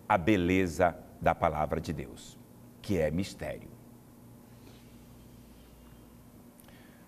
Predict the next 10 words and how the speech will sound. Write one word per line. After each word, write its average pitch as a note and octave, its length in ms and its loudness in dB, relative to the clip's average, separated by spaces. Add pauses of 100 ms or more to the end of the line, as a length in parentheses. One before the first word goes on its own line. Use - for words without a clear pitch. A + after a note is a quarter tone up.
(1300)
Outra G3 500 8
estratégia F#2+ 1500 8
significativa C#3 1200 4
dos F2+ 200 2
charlatães B2 1000 6 (1160)
é D3 180 8
fazer D3+ 360 4
perguntas C#3+ 680 4
de A2 100 2
impacto. - 720 -2